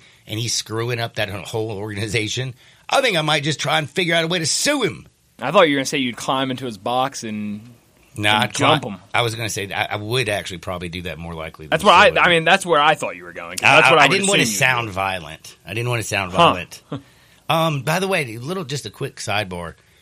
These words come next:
Speaker 1: Yesterday, you know, like, um, when people listen to our show, they, like, they co-, they form their own, like, opinions or visualizations of what we might look like.
Speaker 2: Uh-huh.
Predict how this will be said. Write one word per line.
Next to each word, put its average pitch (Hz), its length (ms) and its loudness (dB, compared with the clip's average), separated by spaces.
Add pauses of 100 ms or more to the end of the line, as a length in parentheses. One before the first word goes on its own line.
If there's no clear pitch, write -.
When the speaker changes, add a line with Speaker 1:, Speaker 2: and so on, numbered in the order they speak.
(600)
Speaker 1:
Yesterday, 180 760 -2 (280)
you 156 180 -8
know, 240 180 -2
like, 160 220 -2
um, 107 220 -4
when 101 120 -8
people 113 280 -6
listen 110 280 -8
to 104 80 -8
our 95 120 -8
show, 90 440 -8 (840)
they, 101 240 -10
like, 101 180 -8
they 95 120 -10
co-, - 180 -14
they 95 140 -8
form 107 300 -10
their 92 160 -8
own, 92 420 -10 (180)
like, 90 180 -10 (280)
opinions 98 760 -8
or 82 80 -12
visualizations 92 1040 -8
of 82 80 -14
what 85 180 -10
we 90 120 -12
might 87 280 -10
look 85 280 -14
like. 98 240 -8
Speaker 2:
Uh-huh. 127 280 -6